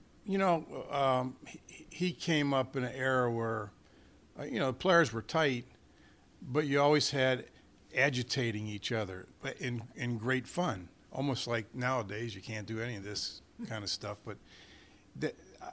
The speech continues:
he was able to do that with the young players, and, oh, they just ate it up. So, I mean, these are all things that, that he would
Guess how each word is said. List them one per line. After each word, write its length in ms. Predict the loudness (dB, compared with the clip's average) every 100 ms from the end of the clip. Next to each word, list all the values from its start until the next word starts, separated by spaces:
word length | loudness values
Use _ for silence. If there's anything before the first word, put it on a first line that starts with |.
| -16 -6
he 200 | 0 2
was 220 | 4 4
able 220 | 4 4
to 40 | 4
do 140 | 4
that 140 | 4 2
with 100 | 0
the 80 |
young 260 | -2 0 -2
players, 440 | 0 2 4 2
and, 140 | -2 -4
oh, 240 | 0 2 2
they 160 | 0
just 280 | -2 -4 -4
ate 200 | -2 -2
it 120 | 0
up. 300 | 2 2 0 -12 -16 -18 -20 -10
So, 240 | -2 4 6
I 80 |
mean, 260 | 8 6 4
these 220 | 4 4
are 120 | 4 6
all 160 | 6
things 380 | 4 2 2 2
that, 300 | 0 -4 -6
that 180 | -8 -6
he 180 | -2 0
would 300 | 2 0 -2